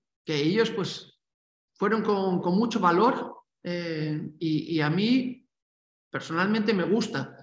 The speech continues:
que alguien crea en, en su equipo, que lo transmita y sobre todo que el jugador lo, lo, lo capte y lo crea también.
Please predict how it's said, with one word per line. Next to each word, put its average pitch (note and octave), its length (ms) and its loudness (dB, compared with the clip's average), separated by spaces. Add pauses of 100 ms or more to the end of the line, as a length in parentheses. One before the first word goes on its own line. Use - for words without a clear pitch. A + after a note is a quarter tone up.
(460)
que E3+ 180 0
alguien G3 640 2 (160)
crea A3 500 2
en, E3 400 -2
en E3 140 -2
su E3 140 -4
equipo, G#3+ 600 2 (720)
que E3+ 80 -2
lo D#3 140 2
transmita G3+ 640 0 (300)
y D3 80 -4
sobre D#3+ 240 0
todo A#3 160 2
que A#3+ 80 0
el G3 80 2
jugador E3+ 400 -2
lo, G3 240 2
lo, C#3+ 480 -2
lo D3 220 -2
capte D#3 460 -2 (200)
y F3 80 0
lo D#3+ 160 2
crea G3 280 2
también. D3+ 560 -2